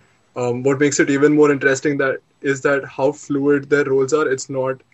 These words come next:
just a structured, one-dimensional place. Like, okay, I run to the left, you run to the right. It's just always overlapping and all. Um, I think maybe while practicing all the attack, they may have,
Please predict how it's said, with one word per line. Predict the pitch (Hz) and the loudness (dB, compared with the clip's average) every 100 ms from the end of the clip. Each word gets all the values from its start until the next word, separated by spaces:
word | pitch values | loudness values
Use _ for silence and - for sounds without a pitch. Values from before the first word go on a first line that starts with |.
| _ _ - | _ _ -8
just | 139 143 | -6 -6
a | |
structured, | 135 139 127 - 139 135 131 - 131 | -10 -10 -8 -2 0 0 -2 -6 -6
one-dimensional | 131 131 127 127 131 131 | -4 -4 -6 -6 -8 -6
place. | 131 123 | -6 -6
Like, | 135 | -6
okay, | 135 135 127 | -4 -2 0
I | 120 123 | 0 -2
run | 123 123 | -2 -4
to | 123 | -4
the | 123 | -4
left, | 120 131 123 131 | 0 2 0 -2
you | 127 | -4
run | 127 120 | -4 -8
to | 120 | -8
the | 123 | -6
right. | 120 113 | -6 -6
It's | 127 - | -10 -8
just | 131 - | -8 -6
always | 127 117 120 | -6 -4 -6
overlapping | 123 117 117 113 120 117 | -6 -4 -6 -6 -8 -10
and | 113 | -10
all. | 107 107 _ _ _ | -14 -16 _ _ _
Um, | 123 123 120 117 | -10 -10 -10 -4
I | 131 | -4
think | 139 180 180 - | -2 -2 -4 -8
maybe | 143 139 143 143 135 | -8 -4 -2 -2 -2
while | 123 127 | -4 -4
practicing | 123 120 117 135 139 | -4 -6 -4 -6 -4
all | 127 127 | -4 -4
the | 135 | -4
attack, | 127 117 117 | -4 -6 -6
they | 120 | -10
may | 117 | -10
have, | 123 120 117 | -10 -10 -12